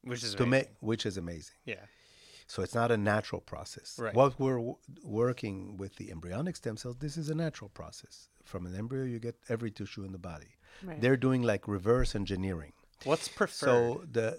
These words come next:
Speaker 2: the idea that it's possible to do is, is fantastic.
Speaker 1: Right.
Speaker 2: And it can solve for people that have a problem with using a, a human embryo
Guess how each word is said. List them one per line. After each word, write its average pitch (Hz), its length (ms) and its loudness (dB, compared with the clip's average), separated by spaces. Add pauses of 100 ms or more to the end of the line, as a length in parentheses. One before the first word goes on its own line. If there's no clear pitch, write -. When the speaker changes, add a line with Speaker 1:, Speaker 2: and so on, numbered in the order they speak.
Speaker 2:
the 107 140 -2
idea 117 880 0
that 101 160 -6 (120)
it's - 400 -12 (300)
possible 107 440 -4
to - 120 -6
do 143 280 2
is, 98 200 -4
is 90 140 -8
fantastic. 92 760 -4
Speaker 1:
Right. 92 260 -8
Speaker 2:
And 110 300 -4
it - 180 -8
can 113 180 -2
solve 196 640 0
for - 220 -10
people 127 300 -4
that 101 120 -4
have 90 140 -6
a 90 60 -10
problem 131 480 -2
with 87 200 -12
using 104 400 -6 (580)
a, 92 60 -4
a 85 540 -8
human 101 320 -2
embryo 120 520 -2